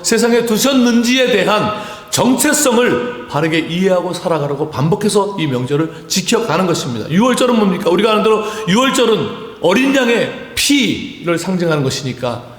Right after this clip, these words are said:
유월절 어린 양의 피, 예수 그리스도의 죽음을 예표하는 절기입니다. 예수님 치-, 유월절 이후에 칠 일 동안, 칠 일 지키는 게 두 번 나오거든요. 이 무교절과 마지막에 초막절인데,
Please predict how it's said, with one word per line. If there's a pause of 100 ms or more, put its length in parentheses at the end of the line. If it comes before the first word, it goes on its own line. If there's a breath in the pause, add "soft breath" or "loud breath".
(160 loud breath)
유월절
어린
양의
피,
예수
그리스도의
죽음을
예표하는 (260)
절기입니다. (840 loud breath)
예수님
치-,
유월절
이후에
칠
일
동안,
칠
일
지키는
게
두
번
나오거든요.
이
무교절과
마지막에
초막절인데,